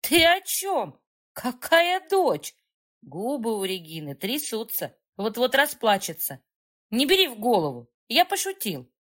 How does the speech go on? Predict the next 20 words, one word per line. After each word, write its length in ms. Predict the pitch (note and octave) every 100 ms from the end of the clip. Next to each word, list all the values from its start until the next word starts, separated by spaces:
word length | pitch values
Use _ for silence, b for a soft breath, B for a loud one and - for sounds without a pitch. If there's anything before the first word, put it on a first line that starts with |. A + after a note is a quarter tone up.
| _ _ _ _
Протягиваю 800 | D#3+ F#3 F#3 F#3 D#3+ D3 C#3 D3
руку 460 | C4+ E4 G#3 D#3+ _ -
и 100 | E3+
снимаю 560 | F3+ F#3+ D4+ D#4 F#3+
резинку 460 | E3 D#3 F3+ F#3+ E3+
с 120 | -
ее 180 | E3+ D#3+
волос. 440 | E3+ D#3+ C#3+ - _ _ _ _ _ -
Они 260 | D#3 E3+
светлой 500 | F#3+ F#3+ F#3 F3+ D#3+
копной 480 | D3+ D3+ - E3+ B3
ложатся 480 | G#3 D#3+ F3+ G3+ B3
на 140 | B3+ C4
плечи, 540 | G3+ F3+ F3 - - _ _
спускаются 720 | - - F3 - E3+ E3+ G3+
до 160 | G3+ B3
талии. 500 | B3+ F#3 E3 D3+ C3 _ _ _ _ _ -
«Идем, 640 | E3+ F#3+ E3 A#3+ C4 G#3 E3
моя 260 | E3 E3
принцесса!» 840 | E3+ F#3+ G3+ - G#3 D#3+ - B2+